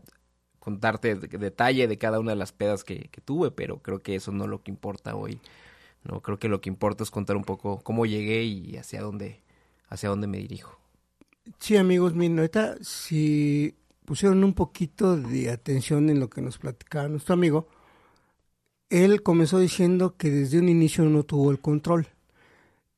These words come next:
Speaker 2: Él nos dijo otra cosa también muy interesante, que no le gustó tanto el alcohol, pero después ya habló de que introdujo, este, al catálogo,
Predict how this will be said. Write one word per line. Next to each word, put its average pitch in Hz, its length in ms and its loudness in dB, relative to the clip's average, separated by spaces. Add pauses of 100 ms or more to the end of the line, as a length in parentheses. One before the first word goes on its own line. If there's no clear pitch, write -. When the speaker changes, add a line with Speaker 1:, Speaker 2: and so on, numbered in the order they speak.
(100)
Speaker 2:
Él 175 220 4
nos 180 140 4
dijo 165 200 2
otra 160 240 -2
cosa 156 380 0
también 147 420 2
muy 139 180 2
interesante, 160 760 0
que - 200 -4
no 156 360 4
le 160 140 2
gustó 135 460 -2
tanto 143 500 -2
el 143 140 -2
alcohol, 147 440 -2 (1120)
pero 151 260 4
después 170 800 2
ya 143 260 0
habló 143 320 4
de 147 220 2
que - 120 -8
introdujo, 139 1000 -2
este, 120 540 -10
al 127 120 -8
catálogo, 165 640 2